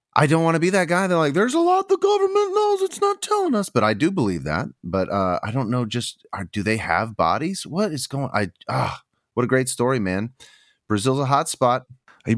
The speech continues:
Speaker 2: it really does make you wonder, like, were these beings really, like, traded between nations? Like, did that actually happen? Is that a real,
Speaker 1: God.
Speaker 2: is that a real part of the story? It's like, it's always so hard to know sort of, like, where the line is, right? Like, the witnesses sound very credible.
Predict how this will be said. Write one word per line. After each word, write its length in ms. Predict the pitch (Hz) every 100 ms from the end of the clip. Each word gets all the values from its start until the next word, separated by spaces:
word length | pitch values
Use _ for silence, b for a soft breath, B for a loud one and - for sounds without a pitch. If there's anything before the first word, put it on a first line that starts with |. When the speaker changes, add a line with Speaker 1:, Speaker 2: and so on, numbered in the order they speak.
| 123
Speaker 2:
it 100 | 143
really 280 | 151 165 143
does 180 | 117 107
make 120 | 104
you 100 | 95
wonder, 180 | 92 85
like, 160 | 80
were 240 | 82 92 95
these 200 | 98 90
beings 420 | 80 80 82 71
really, 340 | 71 76 78
like, 320 | 78 76 73 - -
traded 540 | - 73 76 80 76
between 480 | 80 - 80 78 73
nations? 540 | 71 78 - 87 90
Like, 180 | 80 73
did 160 | 87 80
that 280 | 92 98 -
actually 640 | 95 104 - - 117 120 120
happen? 420 | 104 104 120 127
Is 120 | 123
that 100 | 98
a 40 | 95
real, 440 | 90 95 101 101 104 _ - - - -
Speaker 1:
God. 240 | 85 85
Speaker 2:
is 60 | 92
that 120 | 90
a 60 | 95
real 220 | 101 101
part 260 | - 95
of 80 | 104
the 80 | 98
story? 400 | - - 98 107
It's 140 | 82
like, 140 | 101 - B B B -
it's 80 |
always 160 | 135 143
so 100 | 135
hard 180 | 117 110
to 60 |
know 240 | 95 95 92
sort 180 | - 87
of, 80 |
like, 160 | 80 73
where 640 | 78 85 80 80 80 78 _ _ _ _
the 100 | -
line 400 | 78 73 73 73
is, 180 | 69 69
right? 240 | - 76 67
Like, 180 | 82
the 80 | -
witnesses 640 | 98 143 139 131 107 95 - _ _
sound 280 | - 92 90
very 220 | 82 82
credible. 560 | 76 73 69 71 -